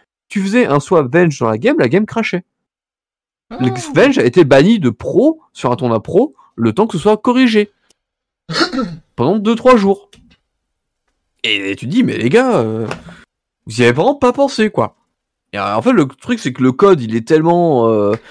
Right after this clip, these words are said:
Speaker 1: enfin, je veux dire, même les, les noms des héros, je sais pas si t'as regardé les dossiers, genre Clockwork, c'est Rattletrap, c'est le nom de Dota un. Les mecs ont <laughs> plus rien à foutre, tu vois. Ils font, ouais, attendez, c'était où déjà ?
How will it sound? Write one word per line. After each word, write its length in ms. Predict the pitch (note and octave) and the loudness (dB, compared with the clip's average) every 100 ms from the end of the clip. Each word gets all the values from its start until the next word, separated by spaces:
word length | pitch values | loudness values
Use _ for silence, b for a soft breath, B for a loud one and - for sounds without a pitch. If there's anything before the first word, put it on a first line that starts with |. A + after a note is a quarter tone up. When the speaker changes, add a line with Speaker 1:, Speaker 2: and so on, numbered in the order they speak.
| B - | B -6
Speaker 1:
enfin, 120 | A#2+ | -2
je 80 | A#2+ | 2
veux 60 | |
dire, 140 | F#3+ D3 | 2 4
même 180 | C3+ | 4
les, 80 | C3 | 2
les 220 | C3 C3+ | 2 2
noms 160 | C3 C3+ | 2 4
des 80 | C#3 | 2
héros, 200 | G3 A3+ | 2 0
je 60 | |
sais 60 | - | -2
pas 80 | C#3 | -8
si 60 | |
t'as 60 | B2 | -6
regardé 160 | A#2 A2+ | -2 -2
les 100 | G#2+ | 0
dossiers, 380 | C#3+ C#3+ C4 B3+ B | -2 0 -2 -4 B
genre 160 | - - | -10 -4
Clockwork, 280 | A#2+ F#3 A3+ | 0 2 0
c'est 120 | - | 0
Rattletrap, 580 | A2 D#3+ E3+ A3 G#3 - _ _ | -2 -2 -2 -2 -4 -6 _ _
c'est 140 | - | -4
le 60 | - | 0
nom 100 | G3+ | 2
de 60 | D3+ | 2
Dota 260 | C#3 F3 | 2 2
un. 160 | F#3+ F#3+ _ _ _ _ _ _ _ _ _ - | 0 -4 _ _ _ _ _ _ _ _ _ -8
Les 100 | B2 | -2
mecs 260 | B3+ C4 | -2 -2
ont 80 | A#2 | -8
<laughs> 160 | F3+ - | -6 0
plus 220 | - F3 | 0 0
rien 200 | F#3+ F#3 | 0 2
à 100 | A#3 | 2
foutre, 320 | A3+ F4+ B3+ A3 | 2 -2 -2 0
tu 60 | |
vois. 160 | C#3 B2+ - G4 | 0 0 -2 -10
Ils 60 | - | -4
font, 160 | C3+ | 0
ouais, 140 | C#3+ D#3+ | 4 4
attendez, 300 | D3 E3+ F3+ | 4 -2 -4
c'était 320 | C3+ A#2 D3 | -6 -6 -6
où 160 | E3+ | -6
déjà ? 360 | B2+ A2 A#2+ | -10 -10 -10